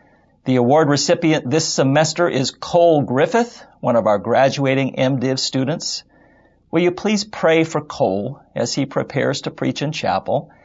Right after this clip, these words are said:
and they make plans to come and hear this future pastor preach the word from Revelation twenty-one.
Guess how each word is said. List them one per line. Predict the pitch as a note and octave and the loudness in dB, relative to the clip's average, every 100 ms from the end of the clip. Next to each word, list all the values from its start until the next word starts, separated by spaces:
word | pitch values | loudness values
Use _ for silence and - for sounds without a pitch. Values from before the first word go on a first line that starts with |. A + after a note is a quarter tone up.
| _ _ _ _ | _ _ _ _
and | C3 D3 | 0 2
they | D#3 | 4
make | E3 D#3+ | 2 0
plans | - E3 E3 F3+ - | 2 4 4 2 -2
to | E3+ | -2
come | F3+ E3+ | 2 2
and | E3 | 2
hear | D#3+ G3 F3 | 2 2 2
this | C#3+ - | 0 0
future | D#3+ D#3+ D#3+ | 0 2 0
pastor | D#3 E3 D3 C#3 D3+ | 2 2 2 2 -4
preach | D3+ E3+ E3 - | 0 0 0 0
the | C#3+ | 2
word | B2+ B2+ G3 - _ _ _ _ | 4 4 2 -2 _ _ _ _
from | - C3 A#2 | 0 2 4
Revelation | B2+ D3+ D3 C#3+ C#3+ D#3+ D#3 | 4 4 4 2 0 -2 -4
twenty-one. | - B2 A#2 G#2 D#2 E2 | -2 -2 -2 -4 -8 -12